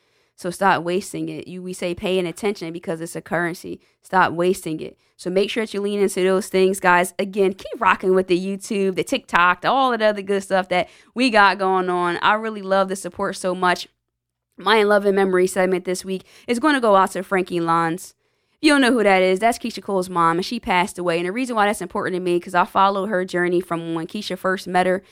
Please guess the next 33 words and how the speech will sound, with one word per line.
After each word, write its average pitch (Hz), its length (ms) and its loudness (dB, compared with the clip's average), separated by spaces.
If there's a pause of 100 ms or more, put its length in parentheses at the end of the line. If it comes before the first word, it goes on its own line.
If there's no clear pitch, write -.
(180)
and 185 100 -8
she 208 140 -6
was 185 120 0
in 160 140 -2
prison, 190 480 -2 (280)
and 185 140 -2
then 170 160 0
all 185 160 4
of 185 60 4
the 185 100 -2
issues 185 340 -4
with 175 220 -4
her, 185 160 -12
her 175 180 -8
drugs 185 540 2
and 160 160 -4 (240)
everything 196 340 2
like 180 280 0
that, 180 280 2
and, - 180 -6
and - 140 -8
all 185 240 0
of 190 60 -2
her 165 120 -10
children, 196 640 -2
and 175 140 -2
just 185 160 -6
trying 196 160 -2
to 185 40 -2
put 196 160 -6
it 190 80 -2
all 185 200 2
together. 180 420 2